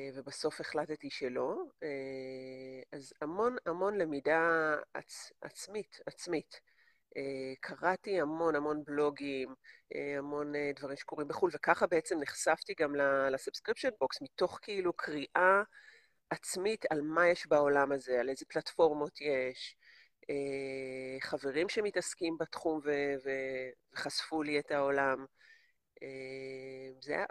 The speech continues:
פשוט באמת, אה, לכתת רגליים, פשוט ככה. אה, המון, המון עשייה עצמית. אה, יכ-,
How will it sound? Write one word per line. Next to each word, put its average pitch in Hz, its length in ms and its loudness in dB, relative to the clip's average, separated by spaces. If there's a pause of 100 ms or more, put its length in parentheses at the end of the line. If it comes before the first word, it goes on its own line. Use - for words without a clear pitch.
(100)
פשוט 175 360 -6
באמת, 156 460 2
אה, 147 220 4
לכתת - 500 -6
רגליים, 208 440 2
פשוט 175 340 -10
ככה. 175 300 -2 (300)
אה, 147 240 -14
המון, 180 320 -6
המון 180 300 -2
עשייה 151 380 -4
עצמית. - 440 -10 (640)
אה, 139 60 -12 (540)
יכ-, 135 360 -14